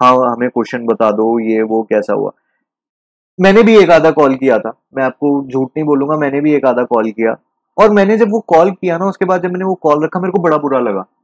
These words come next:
उसके बाद मैंने कोई call नहीं किया। Ultimately मुझे ऐसा लगा कि यार, एक बच्चा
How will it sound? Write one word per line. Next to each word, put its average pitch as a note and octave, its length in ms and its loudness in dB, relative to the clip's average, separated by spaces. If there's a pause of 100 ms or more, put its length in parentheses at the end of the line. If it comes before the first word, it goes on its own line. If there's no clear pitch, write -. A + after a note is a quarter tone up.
(280)
उसके D#3+ 200 -2
बाद F#3 120 2
मैंने F#3+ 180 -2
कोई F3 160 0
call C#3+ 220 0
नहीं A#2+ 160 -6
किया। G2+ 160 -10 (760)
Ultimately A#3+ 420 -2
मुझे A#3+ 160 -4
ऐसा G#3 240 -2
लगा F#3 240 -2
कि F#3 200 -6
यार, F#3 160 -2
एक F3 160 -6
बच्चा D#3+ 560 -2